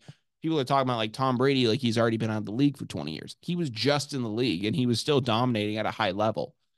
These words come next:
So, like, eh, there isn't really a com-, there isn't really a talk right now where people could be like, "Oh, you know, he couldn't handle modern defensive schemes or couldn't handle, like, you know, new blitz packages or whatnot." That's not the case. He was just in the league, and they're already trying to say he was,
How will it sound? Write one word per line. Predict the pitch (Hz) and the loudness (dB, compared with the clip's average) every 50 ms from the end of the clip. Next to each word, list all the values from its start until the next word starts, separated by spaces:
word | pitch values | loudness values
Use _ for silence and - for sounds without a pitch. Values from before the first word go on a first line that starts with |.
| _ - | _ -4
So, | - - 139 120 117 113 101 - _ _ - - - _ - | 2 4 4 4 4 2 -2 -6 _ _ -20 -20 -20 _ -6
like, | - 123 123 - _ - | -4 -4 -4 -6 _ 0
eh, | 127 135 | 0 2
there | 135 143 147 | 4 4 2
isn't | 147 123 151 170 170 202 185 | 2 2 2 2 2 0 -2
really | 180 165 156 151 135 | -4 -4 -2 -2 -2
a | 117 | -2
com-, | - - 135 - - | -4 -6 -8 -4 0
there | 127 131 151 | 2 2 2
isn't | 175 160 165 | 2 0 -2
really | 160 156 151 143 123 | -4 -4 -4 -2 -4
a | |
talk | 110 - - 131 139 131 123 | -4 -2 0 2 2 2 0
right | 131 123 113 | 0 -2 0
now | 113 117 120 | 0 0 0
where | 110 | 0
people | 110 - 127 127 - 117 | -2 -2 -4 -4 -4 -4
could | - 117 | -4 -2
be | 113 113 113 | 0 0 0
like, | 110 107 104 98 - _ - _ _ _ _ - | 2 0 0 -2 -6 _ -20 _ _ _ _ 0
"Oh, | 147 160 165 143 120 104 95 - _ _ _ _ _ _ | 2 4 6 6 4 2 0 -2 _ _ _ _ _ _
you | - | -6
know, | 123 123 | -4 -4
he | 113 110 - 170 | -4 -2 -2 -2
couldn't | 160 170 165 139 123 | 0 0 0 0 0
handle | 123 131 135 135 127 135 123 | 0 -2 -2 -2 0 -2 -2
modern | 113 113 120 120 120 120 120 117 | 0 0 0 0 0 0 -2 -4
defensive | 110 120 - - 123 123 123 - 107 | -6 -6 -4 -2 -2 -2 -4 -6 -8
schemes | - - - 113 101 92 87 87 | -8 -6 -6 -4 -4 -4 -6 -8
or | 104 107 | -8 -6
couldn't | - 139 131 127 | -2 -2 0 0
handle, | 113 120 123 123 123 117 117 113 113 | 0 0 0 0 0 0 0 0 0
like, | 113 110 104 101 - _ _ _ _ _ - | 0 0 0 -2 -4 _ _ _ _ _ -4
you | 123 | -2
know, | 117 110 110 | -2 0 0
new | 110 117 120 | 0 0 -2
blitz | 107 113 120 120 117 - | 0 0 -2 -4 -4 -2
packages | - 113 110 107 117 113 110 104 104 | -2 -2 -2 -2 -2 -6 -8 -6 -6
or | 113 | -6
whatnot." | 110 107 90 101 87 - - | -8 -8 -6 -6 -8 -6 -4
That's | - 190 196 - | -4 -4 -4 -2
not | 240 214 202 | -6 -6 -6
the | - | -6
case. | - - 175 113 - | -4 -2 -2 -2 0
He | - 175 170 | 0 0 2
was | 170 160 131 | 2 2 0
just | 127 135 120 123 147 151 156 - - | 0 -4 -2 0 0 0 0 -2 -6
in | - 135 123 | -6 -6 -4
the | 117 107 | -4 -4
league, | 117 143 147 123 107 | -4 -4 -4 -4 -4
and | 117 110 | -6 -6
they're | 117 113 113 | -6 -4 -4
already | 117 113 107 | -4 -4 -4
trying | 104 - 123 120 | -4 -4 -6 -6
to | 110 | -6
say | - - 107 | -6 -8 -8
he | 107 107 104 | -6 -6 -8
was, | 104 107 | -8 -10